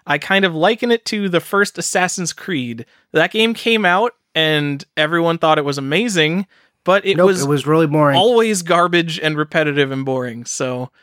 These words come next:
Speaker 2: So it was super boring. Like, it was a super good idea wrapped in the most boring shell ever.
Speaker 1: That is exactly what Borderlands is. Every single quest is either a fetch quest where you have to go and get fifty crystals for someone, or you go there and shoot that guy.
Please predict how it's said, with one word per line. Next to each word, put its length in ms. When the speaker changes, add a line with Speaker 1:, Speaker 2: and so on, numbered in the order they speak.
Speaker 2:
So 260
it 20
was 120
super 340
boring. 340
Like, 140
it 160
was 160
a 60
super 400
good 180
idea 340
wrapped 280
in 120
the 60
most 220
boring 420
shell 240
ever. 300
Speaker 1:
That 180
is 280
exactly 600
what 160
Borderlands 580
is. 420
Every 360
single 340
quest 540
is 260
either 220
a 120
fetch 380
quest 340
where 120
you 80
have 100
to 80
go 200
and 220
get 200
fifty 400
crystals 480
for 80
someone, 560
or 160
you 100
go 280
there 280
and 240
shoot 320
that 220
guy. 360